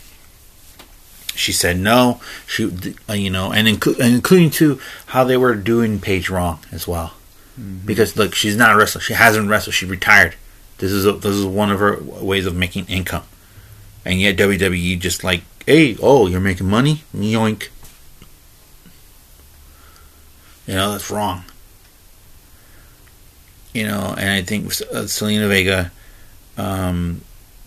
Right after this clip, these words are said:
Speaker 1: should, shouldn't have been let go like that. You know, and a lot of the wrestlers too that got let go, you know, shouldn't have been let go like that.
Speaker 2: Yeah.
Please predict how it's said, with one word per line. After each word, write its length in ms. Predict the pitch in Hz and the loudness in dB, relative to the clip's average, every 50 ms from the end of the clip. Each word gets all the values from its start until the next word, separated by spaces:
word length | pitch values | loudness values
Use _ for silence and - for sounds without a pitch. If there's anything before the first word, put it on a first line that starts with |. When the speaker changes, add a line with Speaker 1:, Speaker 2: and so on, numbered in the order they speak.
| - - - | -20 -20 -10
Speaker 1:
should, 600 | - - - - - 117 107 107 104 - 95 98 147 - - - - - - - - - _ _ _ _ _ - - _ _ - - - - - - - | -4 -2 0 2 4 6 6 6 4 2 -2 -10 -14 -16 -20 -20 -20 -20 -20 -20 -20 -20 _ _ _ _ _ -20 -20 _ _ -20 -20 -20 -20 -20 -14 -2
shouldn't 260 | - - - 135 139 120 | 2 4 4 6 4 4
have 40 | |
been 160 | 101 113 104 101 | 4 4 4 2
let 120 | 107 98 | 0 0
go 140 | - 95 92 | 0 -2 -2
like 200 | 87 85 85 - | -2 -2 -6 -8
that. 200 | - 87 87 - - - _ _ - - - _ - - - - - - - - - - - - - - - - - | -10 -10 -10 -12 -16 -20 _ _ -20 -20 -20 _ -20 -20 -20 -20 -20 -20 -20 -20 -20 -20 -20 -20 -20 -20 -20 -16 -10
You 100 | 87 87 | -8 -6
know, 180 | 90 87 87 87 90 - _ _ _ - - - - - - - - - - _ - - - - _ - _ - | -6 -6 -8 -10 -14 -20 _ _ _ -20 -20 -20 -20 -20 -20 -20 -20 -20 -20 _ -20 -20 -20 -20 _ -20 _ -2
and 320 | 113 107 104 101 101 101 | 0 2 2 2 0 0
a 80 | - 107 | -2 0
lot 240 | 107 107 110 113 117 | 0 2 4 4 6
of 60 | 113 | 4
the 80 | 107 95 | 4 4
wrestlers 360 | 104 104 101 - 110 98 - | 4 2 2 0 -2 -2 -2
too 160 | - 113 104 | -2 -2 0
that 140 | 101 101 95 | 0 2 2
got 180 | 104 101 104 | 0 -2 -2
let 220 | 101 101 101 95 90 | -4 -4 -4 -4 0
go, 420 | - 101 101 101 101 104 - - - - _ - - - - - - - - _ _ | 0 2 4 4 2 0 -2 -8 -14 -20 _ -20 -20 -20 -20 -20 -20 -20 -20 _ _
you 140 | - - 107 | -8 -6 -4
know, 200 | 101 98 95 95 | -4 -4 -4 -4
shouldn't 640 | 87 - - - - - 117 104 101 98 95 92 - | -4 -4 -4 -2 0 4 4 4 4 2 -2 -4 -4
have 340 | - 98 98 95 87 87 | -2 -2 -4 -4 -6 -6
been 200 | 92 98 90 90 | -4 -4 -2 -2
let 140 | 90 92 90 | -2 -4 -4
go 160 | 87 92 92 | -4 -4 -2
like 240 | 92 95 98 95 - | -2 -2 -4 -6 -6
that. 280 | - 104 104 101 95 - - - - - - - - - - - - - - - - _ - - - - - - - - - - _ - | -4 -4 -4 -4 -6 -8 -16 -20 -20 -20 -20 -20 -20 -20 -20 -20 -20 -20 -20 -20 -20 _ -20 -20 -20 -20 -20 -20 -20 -20 -20 -20 _ -20
Speaker 2:
Yeah. 340 | - - - 78 78 80 | -18 -16 -14 -14 -14 -14